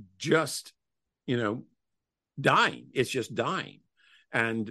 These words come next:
uh, her estrogen count is gonna go down. Her, her testosterone count is gonna go up. Um, you know, and then that's why you have these uh, women who are elderly and they're just confrontational, you know,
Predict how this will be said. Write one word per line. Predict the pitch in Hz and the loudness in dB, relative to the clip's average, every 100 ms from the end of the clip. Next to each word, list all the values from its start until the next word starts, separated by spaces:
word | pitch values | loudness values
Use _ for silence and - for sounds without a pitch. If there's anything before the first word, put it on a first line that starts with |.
| - | -6
uh, | 110 104 | -4 0
her | 131 - | 0 0
estrogen | 127 - 117 127 127 | -2 -4 -8 -6 -6
count | - 131 160 | -4 -6 -6
is | - | -8
gonna | 107 101 | -8 -6
go | 90 | -4
down. | 127 165 117 | -2 -2 -4
Her, | 92 - | -8 -8
her | 113 87 | -6 -4
testosterone | 101 85 127 127 151 127 113 | -6 -6 -8 -6 -6 -6 -6
count | 123 127 | -8 -6
is | |
gonna | 107 | -8
go | 92 90 120 | -6 -4 0
up. | 180 - _ - - _ - | 0 -2 _ -20 -20 _ -4
Um, | 110 110 107 104 98 - | -2 0 -2 -6 -10 -4
you | 139 135 | 0 2
know, | 123 | 0
and | 135 135 | -2 0
then | 143 | 0
that's | 156 170 | 0 -2
why | 160 143 | 0 0
you | 127 127 131 | 0 0 0
have | 127 127 113 | 0 -2 -4
these | 117 113 101 - _ - _ | -2 -2 -4 -8 _ -20 _
uh, | - 110 110 107 | -4 0 0 -2
women | 117 - 131 160 120 113 | -4 -2 4 6 6 2
who | 123 117 110 | 0 2 4
are | 104 101 - _ _ _ 123 | 2 0 -6 _ _ _ 2
elderly | 135 123 101 107 113 | 4 4 0 0 0
and | 90 | -2
they're | 113 104 151 | -6 -6 -8
just | 147 131 - - _ | -6 -6 -8 -12 _
confrontational, | 147 147 120 104 160 185 156 113 90 - _ _ | -4 -2 -2 -2 0 2 0 0 -2 -8 _ _
you | 123 | 0
know, | 113 107 | 2 0